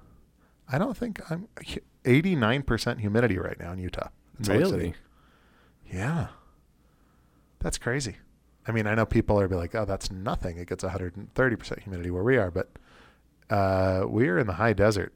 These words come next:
Speaker 1: That's a very high humidity rate.
Speaker 2: Yeah, that's, uh, very unusual.
Speaker 1: I can't believe we're talking about the weather. I think we need to wrap it up, <laughs> Chris.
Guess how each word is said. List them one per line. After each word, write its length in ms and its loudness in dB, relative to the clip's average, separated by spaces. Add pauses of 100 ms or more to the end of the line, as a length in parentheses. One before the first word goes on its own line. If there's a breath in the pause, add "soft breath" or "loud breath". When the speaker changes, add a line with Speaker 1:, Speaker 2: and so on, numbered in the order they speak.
(300)
Speaker 1:
That's 300 -2
a 40 -4
very 240 0
high 160 -2
humidity 360 -4
rate. 200 -8 (1080)
Speaker 2:
Yeah, 120 0
that's, 440 -4
uh, 440 -2
very 300 4
unusual. 440 -2 (180)
Speaker 1:
I 80 2
can't 220 0
believe 180 -4
we're 60 -6
talking 260 0
about 160 -2
the 80 -4
weather. 260 2
I 80 4
think 140 2
we 80 4
need 80 0
to 80 0
wrap 200 0
it 60 -2
up, 120 -2
<laughs> 0 -
Chris. 600 10